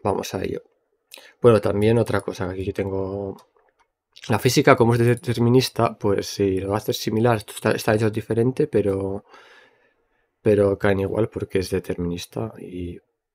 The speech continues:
bueno, están hechos muy, muy, muy similares. Ahí hice un cambio para comprobar que un paso era innecesario, pero, pero no, pero vamos, que si, si haces prácticamente lo mismo, van a hacer lo mismo. El mismo tipo de superficie, eh, el, tienen los mismos anclajes, en fin.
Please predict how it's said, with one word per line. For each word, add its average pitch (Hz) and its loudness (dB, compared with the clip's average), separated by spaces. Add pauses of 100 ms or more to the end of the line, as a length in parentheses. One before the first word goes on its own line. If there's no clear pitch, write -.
(260)
bueno, 131 8
están 127 6
hechos 127 4
muy, 123 4
muy, 113 2
muy 107 -2
similares. 107 -2
Ahí 95 -2
hice 98 -6
un 95 -4
cambio 98 -2
para 98 -2
comprobar 98 -4
que - -10
un 98 -12
paso 104 -2
era 95 2
innecesario, 101 0
pero, 95 -6 (360)
pero 104 2
no, 101 0 (1040)
pero 110 4
vamos, 104 4
que - -2
si, 110 4
si 110 2
haces 110 2
prácticamente 113 2
lo 101 -2
mismo, 110 2
van 101 0
a - -4
hacer 95 -4
lo 92 -8
mismo. - -8 (2000)
El - -4
mismo 135 -2
tipo - -4
de 101 2
superficie, 120 0
eh, 92 -6
el, - -12
tienen 104 -2
los 98 -4
mismos 101 -4
anclajes, 110 -8
en 98 -12
fin. - -16